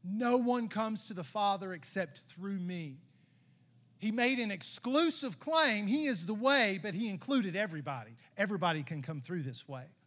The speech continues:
Last week, we looked at his statement when he said, "I am the true vine."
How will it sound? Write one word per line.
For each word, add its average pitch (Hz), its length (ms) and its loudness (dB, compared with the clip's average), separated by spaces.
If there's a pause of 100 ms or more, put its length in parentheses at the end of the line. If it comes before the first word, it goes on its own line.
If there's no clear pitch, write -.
(480)
Last 208 280 4
week, 226 220 2
we 214 80 0
looked 208 260 0
at 202 60 -4
his 180 120 -2
statement 202 440 -2
when 185 80 0
he 196 100 2
said, 208 180 -2
"I 185 200 2
am 214 160 0
the 170 80 -2
true 220 400 -2
vine." 160 580 0